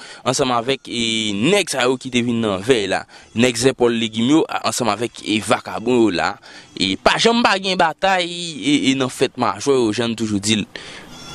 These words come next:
E jan te di l deja, se pa premye batay k ap fèt, nou sonje te gen yon fèt ki te fèt Kay Major kote ke Degode te vin ansanm avèk tout manchèt li, vin kraze fèt la kareman. Ebyen, e vè la li menm ki te fèt e ke antèman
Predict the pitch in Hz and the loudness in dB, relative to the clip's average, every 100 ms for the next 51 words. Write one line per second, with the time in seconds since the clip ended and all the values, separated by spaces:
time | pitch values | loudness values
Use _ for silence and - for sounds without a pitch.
0 | - 151 151 180 196 202 131 135 127 120 | 2 4 4 2 2 2 2 4 4 4
1 | 123 160 135 98 - - - 165 156 143 | 4 4 0 -4 -16 -8 -2 2 2 4
2 | 160 143 131 120 131 - 120 - 123 - | 2 2 0 -2 -6 -6 -8 -4 -6 -6
3 | - 131 127 139 135 139 127 123 127 120 | 0 2 2 2 0 0 -2 0 -2 -2
4 | - 185 - 143 131 - 131 - - - | 0 0 0 -4 -4 0 -2 -2 -12 -8
5 | - - - 139 123 117 147 123 131 131 | -8 -6 2 2 4 0 0 0 0 0
6 | 107 - 208 190 165 160 156 156 151 143 | -2 2 4 6 4 0 -2 0 -2 0
7 | 143 135 131 123 185 190 165 160 143 180 | -2 -2 -4 -2 -2 0 2 2 0 -6
8 | 175 - - - 131 127 147 147 - - | -6 -10 -10 0 2 2 4 2 2 -4
9 | 131 123 - 120 - 120 107 95 87 - | -2 -4 0 -2 0 -2 -2 -4 -6 -8
10 | - - - - - 151 214 208 147 131 | -12 -12 -12 0 2 4 4 4 4 2
11 | 143 143 143 139 135 127 107 185 196 185 | 4 2 2 0 0 -2 -2 -2 0 -2
12 | 196 170 160 196 180 - 160 185 - - | -4 -10 -6 -6 -6 -8 -2 -2 0 -2
13 | 226 - 156 - 226 220 - 220 214 202 | -2 -2 -4 -2 2 2 2 -2 0 -2
14 | 170 175 | -2 -2